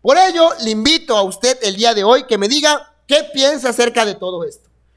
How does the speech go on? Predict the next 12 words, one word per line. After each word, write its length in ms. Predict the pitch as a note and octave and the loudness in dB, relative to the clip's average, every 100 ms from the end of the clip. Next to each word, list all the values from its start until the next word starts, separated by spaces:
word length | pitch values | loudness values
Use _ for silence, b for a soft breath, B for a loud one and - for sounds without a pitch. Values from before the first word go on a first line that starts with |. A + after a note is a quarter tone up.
| _ | _
¿Le 120 | - F#3+ | -2 0
van 180 | C4 | 2
a 60 | C#4+ | 0
entregar 600 | C#4 G#3+ A3 D4 D4 D4+ | -4 -4 2 4 4 2
o 140 | G#3 G3+ | -2 0
no 400 | C4+ D4 D4+ - | 2 2 0 -4
ese 380 | C4 C4 B3 A3 | -4 -2 -2 -4
monto 400 | A#3 C4 C4 A#3 | 0 0 2 0
retroactivo? 960 | G#3+ G#3 F#3 F#3 D4 D#4+ C#4+ C#4 - _ _ _ _ _ | -2 -4 -8 -4 -2 0 0 -2 -16 _ _ _ _ _
¿Ve 220 | - B3 D4+ | -2 2 2
usted 480 | C#4 - C4+ C#4 | 0 0 0 0
bien 480 | G3 C4 D4 C#4 C4+ | -2 -2 0 -2 -8